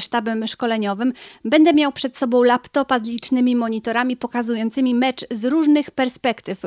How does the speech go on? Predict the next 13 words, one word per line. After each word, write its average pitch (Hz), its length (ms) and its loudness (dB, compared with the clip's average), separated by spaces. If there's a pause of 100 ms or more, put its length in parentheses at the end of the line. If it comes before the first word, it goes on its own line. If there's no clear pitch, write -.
mówił 214 340 -4
trener. 233 420 -2 (420)
"Świat, 311 280 0
w - 20 -2
jakim 262 240 0
obecnie 233 420 -4
żyjemy, 226 360 -2
nauczył 233 440 -4
nas 214 240 -4
wielu 214 240 -2
sposobów, 226 600 -6
by 240 140 2
obracać 247 580 -2